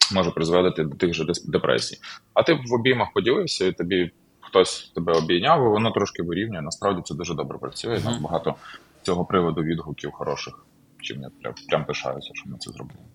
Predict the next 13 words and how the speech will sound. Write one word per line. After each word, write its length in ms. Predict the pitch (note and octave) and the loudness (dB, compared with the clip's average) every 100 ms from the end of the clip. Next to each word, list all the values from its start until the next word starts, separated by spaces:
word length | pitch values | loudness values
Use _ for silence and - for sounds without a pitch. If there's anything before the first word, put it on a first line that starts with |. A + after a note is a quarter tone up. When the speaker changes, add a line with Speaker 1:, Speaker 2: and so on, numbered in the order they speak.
| _ _ _ _ _ _ _ _ _ - E2+ | _ _ _ _ _ _ _ _ _ -20 -10
Speaker 2:
Добре. 420 | F2+ E2+ E2+ A2 A2+ - | -6 -6 -2 -2 -4 0
Я, 180 | A2+ G#2+ | 2 4
дивись, 300 | B2+ B2 A#2+ | 4 4 4
у 20 | |
мене 160 | A#2 | 4
насправді 420 | B2+ - B2+ B2+ A2 | 2 4 6 6 6
теж 300 | C3 B2 A2 | 4 4 0
виникають 480 | F#2+ F#2 G2+ F#2 | 0 4 6 6
багато 340 | F2+ F2+ F#2+ F#2 | 4 4 4 2
питань 360 | F2+ G2 F#2+ | -2 0 0
таких 240 | F2+ - F2 | -2 -6 -8
продуктових-продуктових, 1400 | - F#2+ F#2 A2 G2 F#2 - F#2 F#2 - C#3+ C3+ G2 F#2 | -4 -4 0 4 4 4 0 -2 0 4 4 4 2 -2
але, 300 | F2+ F#2 | 2 2